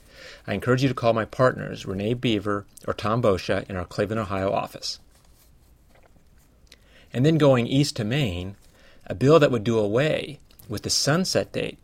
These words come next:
for Maine's Historic Preservation Tax Credit passed the state Senate last week. The credit was slated to expire at the end of two thousand and thirteen, but the bill removes the sunset date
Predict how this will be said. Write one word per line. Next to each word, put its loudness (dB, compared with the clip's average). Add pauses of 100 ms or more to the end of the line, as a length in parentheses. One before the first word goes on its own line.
for -8
Maine's -2
Historic -6
Preservation -4
Tax -4
Credit -4
passed -4
the -12
state -4
Senate -2
last -6
week. -10 (840)
The -10
credit 6 (300)
was -6
slated -2
to -2
expire -4
at -6
the -6
end -2
of -6
two -6
thousand -2
and -6
thirteen, -4 (680)
but -4
the 0
bill 6
removes 2
the -6
sunset -2
date -2